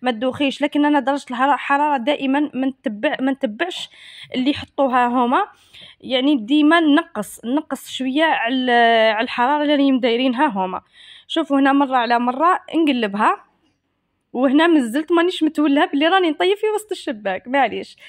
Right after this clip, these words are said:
المهم، ما فت حطيت، ما نقدرش نحي و-، راني نشارك معاكم كيما راني نطيب. شوفوا هذيك لاصوص اللي ط-، اللي طيح، على واه قلت لكم ما طيبوش في وسط المشبك هذاك باش يتنكي حتى بلاصوص هذيك تدخل.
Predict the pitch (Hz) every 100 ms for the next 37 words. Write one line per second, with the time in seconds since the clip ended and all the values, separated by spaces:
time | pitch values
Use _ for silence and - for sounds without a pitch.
0 | - - - - 277 233 208 202 - -
1 | 269 277 269 269 392 - 294 - 320 294
2 | 277 254 285 - 294 262 285 - 247 233
3 | 220 214 - - - - 233 277 - 320
4 | 349 330 - 320 302 294 294 381 320 294
5 | - 427 415 330 262 240 220 214 - 320
6 | 311 277 247 254 240 240 339 - 269 -
7 | 196 214 220 220 240 - 202 - _ -
8 | - 233 330 359 302 - 339 330 285 254
9 | 330 - 294 262 - 247 240 226 214 240
10 | 254 359 - - - - 262 269 277 269
11 | 320 339 294 - 302 254 277 277 285 330
12 | - 339 - 247